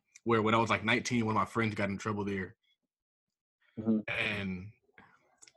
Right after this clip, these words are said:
Speaker 1: when I was, like, eighteen, another friend got in trouble doing something else. And I realized, like, when I joined the frat, I went from being a follower.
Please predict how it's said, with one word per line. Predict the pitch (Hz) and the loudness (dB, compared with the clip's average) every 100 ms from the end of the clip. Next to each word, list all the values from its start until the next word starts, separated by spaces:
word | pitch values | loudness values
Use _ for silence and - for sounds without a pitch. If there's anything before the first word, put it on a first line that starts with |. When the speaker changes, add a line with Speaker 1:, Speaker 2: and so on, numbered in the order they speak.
| _ | _
Speaker 1:
when | - 110 | 6 8
I | |
was, | 104 104 | 10 8
like, | 95 - | 6 6
eighteen, | 131 107 123 113 101 92 - - | 6 8 8 8 8 4 -2 -8
another | - 104 127 | 4 8 8
friend | 110 120 107 104 | 8 8 8 8
got | 101 | 4
in | 98 | 0
trouble | 117 101 | -6 -6
doing | 101 98 | -4 -6
something | 92 - 95 | -8 -8 0
else. | 113 113 92 - - _ _ _ _ _ _ _ 104 | 4 4 2 -10 -18 _ _ _ _ _ _ _ -2
And | 107 | 0
I | |
realized, | 98 110 143 117 107 101 | 2 2 4 4 4 0
like, | 98 - | -2 -2
when | 98 | 0
I | 117 | 2
joined | 131 143 113 | 4 4 4
the | 92 | 0
frat, | - 127 127 104 - _ _ _ _ _ _ _ - | 0 4 4 2 -6 _ _ _ _ _ _ _ -2
I | 113 | 2
went | 131 113 | 2 0
from | - 110 | -2 -2
being | 104 113 101 | 2 2 0
a | 92 | -4
follower. | - 143 127 104 95 90 | 4 6 6 2 -2 -8